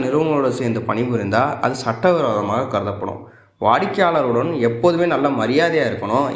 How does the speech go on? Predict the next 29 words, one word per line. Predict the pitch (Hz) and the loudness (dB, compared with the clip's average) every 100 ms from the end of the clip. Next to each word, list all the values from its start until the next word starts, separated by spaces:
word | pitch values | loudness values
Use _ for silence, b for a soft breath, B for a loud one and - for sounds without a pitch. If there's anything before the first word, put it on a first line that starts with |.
| 117 | 0
ஏன்னா | 131 147 - | 0 0 -2
சி | 175 | -4
சி | 196 180 | -4 0
டி | 165 | 0
வி | 139 | 2
மூலம் | 139 165 | 0 -2
கண்காணிச்சுக்கிட்டு | 120 117 123 117 110 120 | -2 0 0 -2 -4 -2
தான் | 123 | -2
இருப்பாங்க. | 117 98 92 - - _ b b - 135 | -2 -6 -6 -10 -16 _ b b -2 2
உதாரணமா, | 208 220 - 170 208 | 2 2 0 0 0
ஒரு | 160 - | -2 0
டாக்ஸி | 139 - 165 120 | -2 0 -4 -2
டிரைவர், | 107 107 123 - 123 | 0 0 0 -2 0
அவர் | 135 | 0
டிரைவர் | 131 160 202 - | 2 0 0 0
கார்டு | 147 120 | 0 0
எக்ஸ்பயர் | 117 - 175 165 | 0 -2 0 2
ஆயிருந்தாலும், | 120 98 95 117 123 120 131 | 0 -2 -2 -2 -4 -2 0
அவர் | 139 135 | 2 2
ஒரு | 123 | 2
வாடிக்கையாளரை | 139 185 190 170 139 120 | 0 0 0 2 2 2
ஏற்று | 117 143 160 | 2 0 0
இருபது | 139 196 202 156 | 2 2 2 0
ரியால் | 143 175 139 | 0 0 0
அதிகமா | 131 139 127 | 0 0 0
வசூலிச்சிருக்காரு. | 113 113 110 98 98 95 - B B B 123 | -2 -4 -4 -4 -4 -4 -10 B B B 2
இதை | 165 180 | 2 2
பார்த்த | 185 180 180 | 0 0 0
அதிகாரிகள் | 135 147 131 107 120 | 2 2 2 0 0